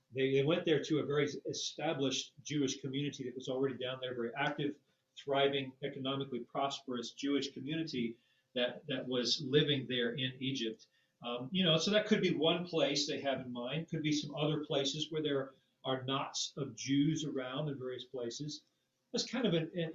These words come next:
an innocent working theory in chapter seven. But by this point, what they're saying is this: okay? The, the Jews believed that when you committed suicide, that was it. You were on, that was a guarantee,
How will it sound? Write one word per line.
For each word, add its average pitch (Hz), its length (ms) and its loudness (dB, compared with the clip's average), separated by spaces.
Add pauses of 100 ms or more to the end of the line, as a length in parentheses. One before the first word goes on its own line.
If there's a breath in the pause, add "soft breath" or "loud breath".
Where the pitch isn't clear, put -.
(200)
an 160 200 0
innocent 185 520 0 (880)
working 165 480 2
theory 147 320 2
in 135 80 -2
chapter 135 320 -2
seven. 135 360 -2
But 147 140 -4
by 151 140 -4 (100)
this 247 220 0 (120)
point, 151 260 -2 (400)
what 196 180 2
they're 196 100 4
saying 180 360 0
is 151 180 -2
this: - 440 -4 (1000)
okay? 131 200 -2 (180)
The, 147 240 0
the 160 200 -4
Jews 294 380 4
believed 175 540 2
that 143 140 2
when 147 180 -2
you 233 160 0
committed 190 440 0
suicide, 139 840 0 (480)
that 180 220 0
was 175 240 4
it. 269 240 2 (1300)
You 240 340 12
were 190 220 10
on, 220 300 4
that 214 140 6
was 165 180 8
a 156 60 6
guarantee, 165 1200 4